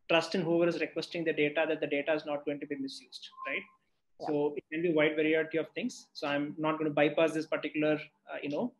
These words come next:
Speaker 1: aggregator and go to, uh, the source directly, or I'm not gonna use this, uh, you know, environmental data or social data to squeeze them for better prices.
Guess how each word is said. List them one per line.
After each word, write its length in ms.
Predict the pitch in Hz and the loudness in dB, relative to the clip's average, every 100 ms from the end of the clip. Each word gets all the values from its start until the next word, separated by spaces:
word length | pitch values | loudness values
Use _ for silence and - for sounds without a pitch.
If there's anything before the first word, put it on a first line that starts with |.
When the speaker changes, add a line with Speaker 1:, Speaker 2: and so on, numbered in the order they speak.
| - | -4
Speaker 1:
aggregator 400 | 170 156 160 160 | -2 4 6 6
and 160 | 156 151 | 4 4
go 120 | 151 | 2
to, 280 | 156 156 151 _ _ 139 | 6 4 4 _ _ -8
uh, 80 | 135 | -4
the 80 | 151 | 0
source 240 | 160 151 | 2 2
directly, 560 | 156 151 151 170 202 - _ _ _ _ - | 2 4 2 -2 -4 -6 _ _ _ _ 0
or 100 | 160 | 4
I'm 160 | 160 | 4
not 200 | 151 160 | 4 2
gonna 140 | 156 156 | 2 2
use 300 | 151 165 165 | 4 4 4
this, 460 | 170 160 - - - 147 | 0 0 -2 -12 -12 -8
uh, 100 | 143 | -4
you 80 | 151 | -2
know, 140 | 165 | 0
environmental 680 | 196 156 156 156 156 151 151 | 2 2 2 0 -2 -2 -2
data 240 | 143 143 | 0 0
or 80 | 151 | -2
social 380 | - 147 - 147 | -2 -4 -2 -2
data 380 | 143 147 151 151 - _ _ _ _ - | -2 0 -2 -2 -10 _ _ _ _ -2
to 80 | 160 | -2
squeeze 360 | - 180 175 | 0 2 2
them 160 | 180 160 | 2 2
for 100 | 160 | 0
better 320 | 143 143 156 - | 0 0 0 2
prices. 560 | 160 170 226 262 - | 2 2 2 0 -4